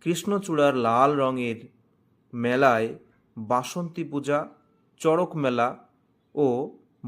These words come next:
বসন্তের শ্রেষ্ঠ উৎসব অর্থাৎ দোল উৎসবে প্রকৃতির সাথে সাথে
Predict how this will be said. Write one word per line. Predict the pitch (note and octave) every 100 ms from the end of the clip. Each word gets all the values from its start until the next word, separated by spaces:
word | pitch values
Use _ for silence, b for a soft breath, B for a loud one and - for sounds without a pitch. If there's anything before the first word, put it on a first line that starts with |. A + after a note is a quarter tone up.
| A2
বসন্তের | C#3 D3 F#3+ F#3 F#3+
শ্রেষ্ঠ | F3+ - C#3+ C#3 -
উৎসব | D#3 D3 - C#3+ A2 G#2 _ _ _ _ _ A#2 A2
অর্থাৎ | B2 A#2 - A#2 A2+
দোল | A#2+ A#2 D3+ F#3
উৎসবে | F#3 - C3+ G#2+ A#2+ G#3 - _ _ _ _ _ -
প্রকৃতির | D#3+ E3 A3 A3 A3
সাথে | - C#3 -
সাথে | D#3 E3 D#3 A2